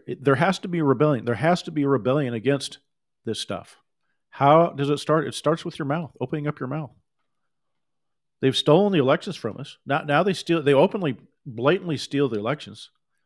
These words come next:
We're not gonna get out of this by voting. I told a, a friend, uh, this was before the twenty twenty-two elections. He says, "Oh, you know, it's gonna be a landslide. Republicans are gonna win, and we're gonna clean house."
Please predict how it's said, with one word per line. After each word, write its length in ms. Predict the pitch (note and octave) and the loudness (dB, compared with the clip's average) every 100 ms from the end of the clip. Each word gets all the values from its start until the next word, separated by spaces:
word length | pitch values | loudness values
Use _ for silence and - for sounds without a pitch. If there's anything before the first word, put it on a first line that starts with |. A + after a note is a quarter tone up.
| _ _ _ _ - | _ _ _ _ -2
We're 120 | C#3 | 2
not 140 | E3 | 2
gonna 120 | F#3+ D#3 | 2 0
get 160 | D3 | 4
out 140 | C3+ D#3 | 4 4
of 80 | |
this 100 | C3 | 0
by 160 | - G#2+ | -2 -4
voting. 320 | A#2 C3+ A2 | 0 -2 0
I 80 | C#3 | -2
told 320 | - E3+ D3 | 0 -2 0
a, 80 | C3 - | -2 -4
a 100 | B2+ | -8
friend, 360 | - D3 C#3+ B2+ | -6 -4 -4 -2
uh, 260 | C3+ A#2+ A2+ | -2 -2 -4
this 220 | C3+ C3 | -8 -10
was 100 | A2+ | -14
before 360 | A#2 - C3+ B2 | -14 -6 -4 -4
the 160 | G#2+ - _ _ | -6 -10 _ _
twenty 260 | B2+ B2 | -8 -8
twenty-two 480 | - B2+ A2+ - A2+ | -6 -8 -8 -6 -4
elections. 420 | A2+ A#2 G2+ - _ _ _ _ _ _ _ | -4 -4 -8 -20 _ _ _ _ _ _ _
He 100 | A#2 | -10
says, 160 | - B2 | -6 0
"Oh, 280 | D3 C3+ A#2 | 0 0 -2
you 120 | C3 | -4
know, 200 | B2+ G#2 - | -6 -8 -12
it's 420 | C3 - B2+ B2+ | -12 -10 -10 -6
gonna 160 | C3+ B2+ | -4 -2
be 60 | |
a 80 | A#2 | -2
landslide. 500 | C3+ C#3+ C#3 C3+ C3 | -2 -4 -2 -2 -2
Republicans 500 | G#2+ C3+ C3+ C3 A2 | -2 -4 -6 -10 -12
are 60 | A#2+ | -10
gonna 160 | A#2 | -6
win, 160 | A#2+ B2+ | -4 -4
and 140 | A2+ | -6
we're 100 | A#2 | -10
gonna 160 | G#2+ G#2 | -10 -10
clean 220 | C3+ A#2 | -8 -8
house." 340 | A2 F#2 - | -8 -10 -14